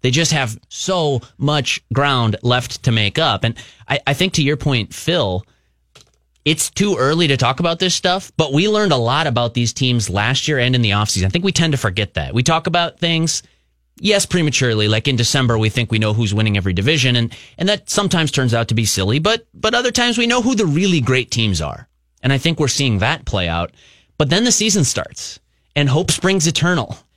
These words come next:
and optimism reigns all throughout spring training, and March twenty-ninth rolls around, and all right, everybody's zero and zero. I think we spend, I think we spend too much time figuring out what we think about these to then just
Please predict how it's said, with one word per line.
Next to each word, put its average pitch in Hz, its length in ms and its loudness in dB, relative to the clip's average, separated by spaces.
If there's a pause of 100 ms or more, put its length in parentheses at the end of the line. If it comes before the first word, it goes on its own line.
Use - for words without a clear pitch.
and 139 140 2
optimism 170 540 2
reigns 143 340 2
all 160 320 2
throughout 180 400 -2
spring 123 280 0
training, 113 440 0
and 123 680 0
March 123 380 0
twenty-ninth 190 560 -2
rolls 156 260 -2
around, 175 460 2
and 139 180 0 (400)
all 120 100 0
right, 180 220 0
everybody's 139 540 2
zero 160 320 0
and 175 100 2
zero. 120 440 -2 (960)
I 170 80 2
think 240 220 -2
we 240 100 0
spend, 170 460 0 (1040)
I 156 60 2
think 202 140 0
we 226 80 2
spend 147 320 2
too 175 160 2
much 147 340 0
time 123 400 0
figuring 123 420 0
out 110 140 2
what 110 120 0
we 104 100 0
think 123 240 -2
about 147 260 -2
these 160 260 0 (160)
to 160 120 2
then 139 200 2
just 143 240 0